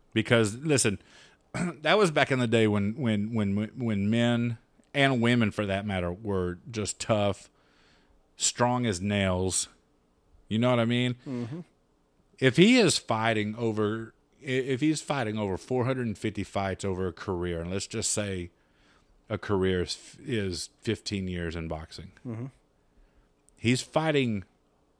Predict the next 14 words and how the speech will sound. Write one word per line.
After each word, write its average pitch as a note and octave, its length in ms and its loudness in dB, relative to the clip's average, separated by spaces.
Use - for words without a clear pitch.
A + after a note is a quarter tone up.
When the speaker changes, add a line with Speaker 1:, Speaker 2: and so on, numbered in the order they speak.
Speaker 1:
multiple G2+ 880 -2
times. F2 760 -4
He's C#3 200 0
fighting F3 340 0
every D3+ 220 0
other C#3 180 -2
month F2+ 600 -6
or G2+ 140 0
once C3+ 320 -2
a G#2 60 2
month. F#2+ 500 -4
I-, A#2 200 -6
I'm B2 100 -6
not, B2 160 -6